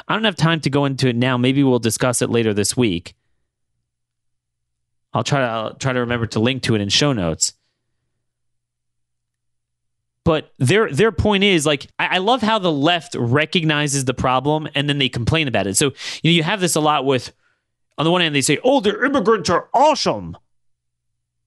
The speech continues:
They're the most industrious people." So we're like, "Okay, so then let's make sure they're not on welfare." "What do you mean? You, you enforce public charge laws?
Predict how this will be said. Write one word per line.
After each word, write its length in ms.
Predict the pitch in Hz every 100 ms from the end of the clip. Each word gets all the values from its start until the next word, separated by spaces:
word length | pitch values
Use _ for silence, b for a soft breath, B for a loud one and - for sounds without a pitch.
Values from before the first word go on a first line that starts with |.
| _ _ _ _ -
They're 180 | 277 247
the 120 | 202
most 320 | 202 180 -
industrious 640 | 160 135 262 - 226 185
people." 480 | - 240 156 113 - _ _ -
So 160 | 160
we're 80 | 156
like, 180 | 143 127
"Okay, 360 | 139 196 139 139
so 140 | -
then 240 | 135 135 135
let's 420 | 131 127 - - -
make 180 | 127 139
sure 160 | - 131
they're 80 |
not 160 | 127 123
on 80 | 127
welfare." 340 | 185 165 113 B B B B
"What 160 | 320 370
do 60 |
you 120 | 339
mean? 380 | 349 339 311 233 B -
You, 100 | 294
you 240 | 277 320
enforce 400 | 285 294 311 285
public 320 | - 285 285
charge 320 | - 269 285
laws? 340 | 247 277 269